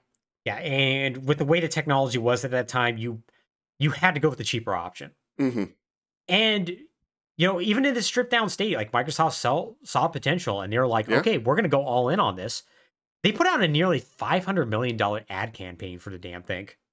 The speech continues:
Speaker 2: Mm-hmm.
Speaker 1: And, like, had tie-ins with, like, Pepsi and other companies. They had, like, a big Times Square, like, p-, like, party and whatnot to celebrate its release, because this was still the Steve Ballmer era when they would just do that sort of thing.
Speaker 2: Yep,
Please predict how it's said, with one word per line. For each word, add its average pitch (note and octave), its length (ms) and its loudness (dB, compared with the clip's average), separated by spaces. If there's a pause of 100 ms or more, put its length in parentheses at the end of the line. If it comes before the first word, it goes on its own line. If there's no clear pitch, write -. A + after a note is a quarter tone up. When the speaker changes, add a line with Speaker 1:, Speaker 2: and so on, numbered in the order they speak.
Speaker 2:
Mm-hmm. A#2+ 460 0 (600)
Speaker 1:
And, C3 180 0
like, A#2+ 280 -2 (460)
had C3+ 120 0
tie-ins C#3 480 2
with, A2+ 160 -4
like, F2+ 220 -4
Pepsi B2+ 720 0
and G#2+ 140 0
other A2 220 -2
companies. A#2 800 -2 (420)
They B2+ 80 4
had, C3 160 2
like, B2 140 2
a A2 40 0
big A2+ 240 0
Times A#2 340 -2
Square, A2+ 800 -2
like, G#2 340 -4 (140)
p-, - 380 -10
like, A#2 240 -4
party A#2 420 0
and A#2+ 120 -4
whatnot A2+ 420 0
to G#2 60 -12
celebrate G2+ 420 -2
its - 200 -10
release, G#2 420 -4
because F#2 340 -8 (420)
this C3+ 140 2
was C#3 140 2
still A3+ 200 4
the C#3+ 80 -6
Steve G3 240 2
Ballmer B2+ 360 2
era G#2 260 2
when G#2 160 -4
they A#2 140 0
would B2 180 -4
just G#2+ 260 -6
do C3 200 0
that G#2 220 0
sort G#2 180 0
of G2 80 -4
thing. G2 260 -2 (220)
Speaker 2:
Yep, G#2 320 2